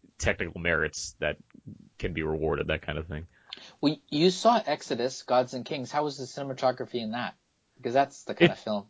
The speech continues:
Speaker 1: It's a very handsome production, but at the same time, I think it's just, honestly, there's just, I think there's too much more that'll be considered given the popularity and strength of those movies versus Exodus, which I, I don't see as one that's going to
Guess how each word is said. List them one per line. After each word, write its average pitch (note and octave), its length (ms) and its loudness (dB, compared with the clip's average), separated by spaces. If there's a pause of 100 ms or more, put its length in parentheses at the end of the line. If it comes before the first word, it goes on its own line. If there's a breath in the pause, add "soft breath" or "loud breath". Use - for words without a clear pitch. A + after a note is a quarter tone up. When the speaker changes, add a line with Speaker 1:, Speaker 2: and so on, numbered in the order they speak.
(120)
Speaker 1:
It's E3+ 180 8
a D#3 60 12
very E3+ 340 12
handsome A#2+ 420 4
production, G#2 580 2
but G2 140 4
at F2+ 100 2
the F#2+ 60 -4
same G2 240 0
time, G2+ 160 4
I F2+ 60 4
think F#2 220 -4
it's - 160 -4
just, - 240 0
honestly, F#2 340 6
there's E2+ 180 2
just, F2 140 2
I E2 80 8
think F2+ 140 2
there's F2+ 140 2
too G#2+ 160 2
much F#2+ 240 6
more F#2 500 8 (560)
that'll F#2+ 280 8
be F2 140 6
considered F#2 640 6 (540 soft breath)
given F2+ 640 4 (340)
the F#2+ 340 4
popularity F#2 640 8
and E2 100 -2
strength F#2 360 4
of E2+ 120 0
those F#2 240 8
movies E2+ 340 2
versus F2 360 4
Exodus, F2 420 4
which F2 180 2
I, E2 180 6 (140)
I G2+ 120 6
don't G2 340 6
see F#2+ 180 4
as F2 140 4
one F2+ 220 6
that's E2 160 2
going F#2 240 4
to E2+ 400 2